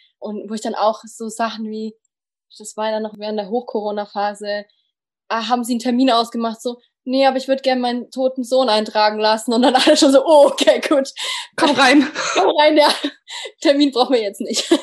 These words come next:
Speaker 1: Ähm, das war, also
Speaker 2: Toll.
Speaker 1: da habe ich schon sehr viel Support erfahren von unserer kleinen Gemeinde hier.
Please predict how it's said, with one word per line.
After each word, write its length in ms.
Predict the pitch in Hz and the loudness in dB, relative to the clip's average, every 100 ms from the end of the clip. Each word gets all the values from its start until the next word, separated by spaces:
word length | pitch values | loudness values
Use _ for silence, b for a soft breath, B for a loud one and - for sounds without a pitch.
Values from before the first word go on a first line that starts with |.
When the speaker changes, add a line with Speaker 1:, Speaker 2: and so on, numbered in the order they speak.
| 330 - B B B B B - | 0 -4 B B B B B -8
Speaker 1:
Ähm, 460 | 220 220 214 214 208 | -4 -4 -6 -14 -16
das 220 | 240 - | -14 -12
war, 380 | 247 233 220 208 | -6 -4 -4 -4
also 160 | 185 175 | -2 -2
Speaker 2:
Toll. 100 | 185 | -4
Speaker 1:
da 100 | - | -6
habe 120 | 220 | -12
ich 140 | 214 - | -12 -12
schon 180 | 247 233 | -10 -8
sehr 180 | 233 | -10
viel 180 | 233 247 | -10 -12
Support 420 | 233 226 240 240 | -12 -10 -6 -4
erfahren 440 | 202 - 214 214 220 | -6 -8 -12 -12 -14
von 140 | 214 | -14
unserer 220 | 214 214 | -14 -14
kleinen 260 | 214 226 226 | -14 -14 -12
Gemeinde 380 | 220 196 214 220 | -12 -10 -10 -12
hier. 320 | 208 214 | -14 -14